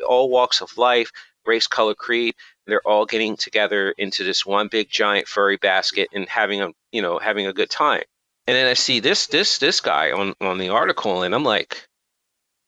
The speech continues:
"How is he, why is he even here?" And then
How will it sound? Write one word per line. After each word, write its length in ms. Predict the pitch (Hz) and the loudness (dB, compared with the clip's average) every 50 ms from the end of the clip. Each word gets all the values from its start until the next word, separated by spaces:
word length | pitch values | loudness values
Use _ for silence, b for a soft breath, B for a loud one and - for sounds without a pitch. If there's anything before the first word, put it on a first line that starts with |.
| _ _ _ _ _ - - | _ _ _ _ _ -6 -4
"How 320 | - - - 240 294 320 | -2 -2 0 0 0 0
is 120 | 294 277 | 0 0
he, 140 | - 226 - - | 0 -2 -4 -4
why 240 | - 165 202 247 285 | -2 0 2 2 2
is 120 | 285 - | 2 0
he 140 | 254 202 214 | 0 -2 -2
even 180 | 208 156 135 139 | -2 -2 -2 -2
here?" 300 | 165 226 254 233 180 B B B B B | 0 0 0 0 0 B B B B B
And 160 | - 170 170 | -2 0 0
then 300 | 240 277 302 269 254 | 0 2 0 0 -2